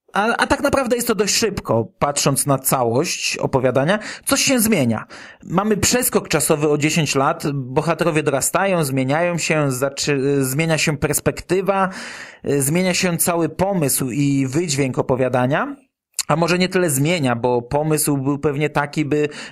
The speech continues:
właśnie zacząć od horroru, a potem przejść w zupełnie inne rejony,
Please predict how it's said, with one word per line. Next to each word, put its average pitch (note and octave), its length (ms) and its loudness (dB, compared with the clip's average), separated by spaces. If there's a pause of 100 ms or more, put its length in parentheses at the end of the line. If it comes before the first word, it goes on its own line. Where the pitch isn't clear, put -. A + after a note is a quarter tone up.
właśnie D3 280 0
zacząć D#3+ 380 0
od D3+ 120 0
horroru, D3 480 0
a D#3 80 0
potem D#3 320 0
przejść D3 360 -2
w C3+ 40 -4
zupełnie D3+ 400 0
inne D#3 180 2
rejony, G3 400 2